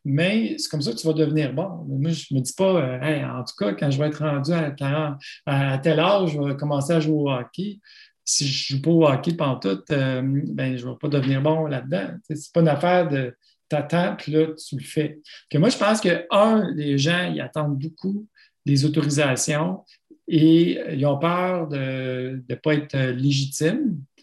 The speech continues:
Puis moi, je vois ça comme un sport que tu pratiques,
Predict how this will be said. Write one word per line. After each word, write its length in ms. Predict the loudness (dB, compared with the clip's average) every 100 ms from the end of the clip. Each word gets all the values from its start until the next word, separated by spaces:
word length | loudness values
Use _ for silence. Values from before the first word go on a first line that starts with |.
| _ _ _ _
Puis 240 | -10 -6 -2
moi, 220 | 0 0
je 80 | 0
vois 160 | -2
ça 160 | -2 -2
comme 200 | -2 0
un 140 | -2
sport 460 | -2 -4 -4 -4 -6
que 80 | -10
tu 180 | -8 -6
pratiques, 720 | -4 -2 0 -2 -4 -16